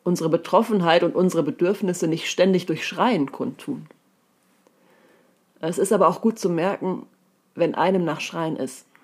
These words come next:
Wenn mich etwas dermaßen bewegt, dass ich am liebsten schreien würde. Es gibt eine Adresse,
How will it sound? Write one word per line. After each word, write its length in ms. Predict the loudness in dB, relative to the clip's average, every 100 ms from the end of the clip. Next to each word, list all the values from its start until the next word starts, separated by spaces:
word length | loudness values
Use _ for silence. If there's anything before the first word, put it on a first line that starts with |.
| _ _ _ _ _ _ _ _ _ _ _ _ 0
Wenn 120 | 2
mich 140 | 2
etwas 280 | 2 0 2
dermaßen 520 | 2 4 2 0 -2
bewegt, 520 | -2 2 2 0 -8
dass 140 | -12 -8
ich 100 | -2
am 80 | -2
liebsten 300 | -2 -6 -8
schreien 480 | -4 -2 0 -2
würde. 320 | -6 -10 -12 -18 _ _ _ _ _ _ _ _ _ _ _ _ _ _ _ _ _ _ _ _ _ _ _ _ _ _ _ _ _ _
Es 160 | -12 0
gibt 180 | 2 4
eine 200 | 6 6
Adresse, 640 | 4 2 2 4 4 2